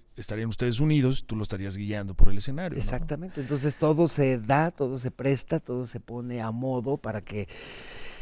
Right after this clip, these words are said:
Speaker 2: pues, podamos hacer esto, este, híjole, que, que a mí creo que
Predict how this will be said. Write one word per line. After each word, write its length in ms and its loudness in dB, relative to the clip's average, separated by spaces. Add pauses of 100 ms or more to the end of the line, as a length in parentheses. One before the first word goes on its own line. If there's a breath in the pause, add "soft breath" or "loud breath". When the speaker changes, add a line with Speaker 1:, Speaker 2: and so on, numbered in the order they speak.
(200 loud breath)
Speaker 2:
pues, 160 -4
podamos 320 2
hacer 260 4
esto, 560 6
este, 1400 -4 (340)
híjole, 480 -12
que, 260 -8
que 260 -6
a 80 -4
mí 260 -2
creo 300 2
que 200 0